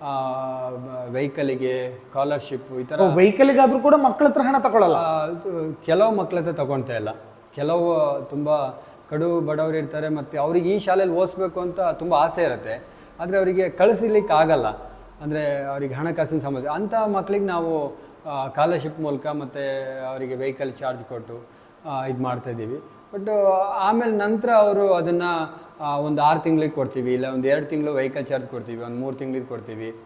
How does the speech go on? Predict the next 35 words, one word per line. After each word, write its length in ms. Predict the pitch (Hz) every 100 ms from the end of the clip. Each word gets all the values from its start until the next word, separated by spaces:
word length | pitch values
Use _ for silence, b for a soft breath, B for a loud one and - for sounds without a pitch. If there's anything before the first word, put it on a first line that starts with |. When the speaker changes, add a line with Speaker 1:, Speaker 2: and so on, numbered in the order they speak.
| -
Speaker 1:
ಆ 80 |
ಥರ 200 | 156 185
ಕೊಟ್ಟು 800 | 165 185 175 175 226 175 156 -
ಇದ್ 140 | 156 143
ಮಾಡ್ತಾ 260 | 135 127
ಇದ್ದೀವಿ. 200 | 127 139 185 B B B -
ಕ್ರಮೇಣ 320 | 214 247 262
ಮತ್ತೆ 280 | 254 220 214
ಅವರು 320 | 202 196 185
ಹಣಕಾಸಿನ 720 | 170 - - 170 175 180 180
ವ್ಯವಸ್ಥೆ 300 | 170 170 165
ಆದ್ಮೇಲೆ 320 | 160 160 196 220
ನಮ್ಗೆ 260 | 170 156
ಬೇಡ 280 | 139 156 175
ಅಂತಾರೆ, 520 | 165 147 175 277 254
ಅವರು 500 | 170 160 151 147 139
ಬಾಡಿಗೆ 280 | 139 143 139
ಕೊಟ್ಕೊಂಡು 400 | 131 127 202 165
ಹೋಗ್ತಾರೆ. 300 | 131 123 110
ಹಾಗಾಗಿ, 920 | 110 - - - 170 180 208 175 170 170
ಆ, 400 | 143 131 127 127
ನಾವು 160 | 131 139
ಸ್ಟಾರ್ಟಿಂಗ್ 440 | - 135 180 208
ಶುರು 160 | 202 196
ಮಾಡ್ಬೇಕಾದ್ರೆ 840 | 196 185 185 185 180 208 233 220
ನಮ್ಮಲ್ಲಿ 440 | 185 175 170 170
ಒಂದೇ 280 | 160 135 156
ವೆಹಿಕಲ್ 360 | 160 143 139 135
ಇದ್ದಿದ್ದು, 400 | 117 110 139 185 B B - 160
ಈಗ 100 | 190
ಒಂದು, 600 | 196 175 160 151 - - - 151
ಆ, 320 | 139 139 139
ಐದು 220 | 180 180
ವೆಹಿಕಲ್ 320 | 170 151 175
ಇದೆ. 280 | 139 131 117